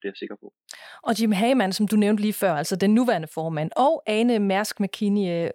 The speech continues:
Speaker 2: Ugla, de genopstiller jo så ikke ved den her kommende generalforsamling. Altså er det en udskiftning, som bliver mærkbar, altså i det store billede?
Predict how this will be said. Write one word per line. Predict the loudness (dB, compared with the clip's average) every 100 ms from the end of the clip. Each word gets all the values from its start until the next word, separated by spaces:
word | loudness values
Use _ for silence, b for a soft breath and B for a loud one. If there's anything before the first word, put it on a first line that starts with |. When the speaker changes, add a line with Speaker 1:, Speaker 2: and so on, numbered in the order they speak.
| -4
Speaker 2:
Ugla, | -6 -4 -8 -8 -8
de | -2
genopstiller | 0 0 0 -2 -4
jo | -2
så | -2 -2
ikke | 0 0
ved | -2
den | 0 -2
her | -4
kommende | -4 -4 -4
generalforsamling. | -4 -4 -4 -6 -8 -10 -8 -10 -12 B B B
Altså | -4 -2 -2
er |
det | -2 -2 0
en | -2 0
udskiftning, | 0 0 -4 -6 -2 -2 -2
som | -2 -2
bliver | -4 -4 -2 -2 -2
mærkbar, | 2 2 0 -2 -6 -4
altså | -6 -4
i | -6
det | -2
store | -2 -2
billede? | -4 -6